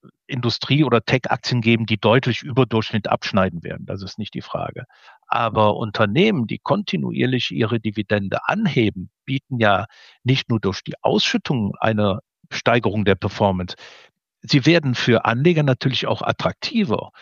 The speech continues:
Und wenn etwas attraktiver wird, legt es auch meistens dann im Kurs zu. Das heißt also, ich habe eine steigende Dividende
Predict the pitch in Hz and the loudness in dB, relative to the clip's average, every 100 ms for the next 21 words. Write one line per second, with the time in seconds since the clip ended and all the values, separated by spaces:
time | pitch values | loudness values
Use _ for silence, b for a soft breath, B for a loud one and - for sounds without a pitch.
0 | B - 120 123 120 117 104 104 - 107 | B -6 -2 0 0 0 0 -2 -4 -4
1 | 95 - - 117 143 170 170 185 - _ | -4 -6 -10 -2 2 2 2 0 0 _
2 | _ _ 143 147 - 135 - 120 107 113 | _ _ 0 0 0 -6 -6 2 2 2
3 | - 139 - _ _ _ _ - 131 143 | 0 -2 -4 _ _ _ _ -2 -2 0
4 | 160 151 - 226 220 - - 101 95 - | -2 -2 2 4 4 0 -2 -2 0 0
5 | 110 - 113 113 110 101 - 110 107 101 | 0 0 -2 -2 -2 -2 0 2 0 -4
6 | 95 - 107 107 104 101 92 90 b b | -4 0 0 0 -2 -4 -6 -8 b b
7 | b b - 104 107 - 113 131 135 175 | b b -8 -2 0 4 4 4 4 4
8 | 208 | 4